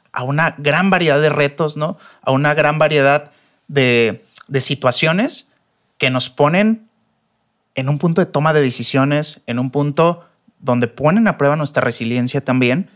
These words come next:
Y nos encantaría que nos pudieras, Fabricio, compartir cómo has vivido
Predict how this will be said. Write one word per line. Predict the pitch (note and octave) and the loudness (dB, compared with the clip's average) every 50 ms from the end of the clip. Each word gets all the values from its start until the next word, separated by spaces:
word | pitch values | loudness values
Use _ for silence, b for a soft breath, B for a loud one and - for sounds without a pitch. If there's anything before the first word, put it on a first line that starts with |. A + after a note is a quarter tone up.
| b b b b b b b b b - | b b b b b b b b b -4
Y | C#3+ | -2
nos | C3+ C3 - D3 | -2 0 0 0
encantaría | C#3 C3 - C3 C3 B2+ - C3 C3 C3 C3 C3 | -2 -2 -2 -2 -2 0 0 0 0 0 0 0
que | - | -2
nos | E3+ D#3+ - | -2 -2 -2
pudieras, | - - C3 B2 B2 B2+ C3+ C#3 - | -4 -4 -2 0 2 2 0 0 -2
Fabricio, | - C#3 C3 C3 B2+ - C3+ | -2 -2 -2 -2 -2 -4 -4
compartir | - C3 A#2+ - A#2+ A2+ - - C3 C#3+ D3 - - _ _ _ _ _ _ _ _ _ _ _ _ _ _ _ _ _ _ | -4 -2 -2 -2 -2 -2 0 0 0 0 0 -2 -6 _ _ _ _ _ _ _ _ _ _ _ _ _ _ _ _ _ _
cómo | - E3 D#3+ F3 F#3 | 0 0 2 2 2
has | G3 F3+ | 0 0
vivido | F3 G3 G3 F3 F3+ F3+ F3 E3 F#3 B3 C#4 - | 0 0 0 2 2 2 2 2 2 0 -2 -6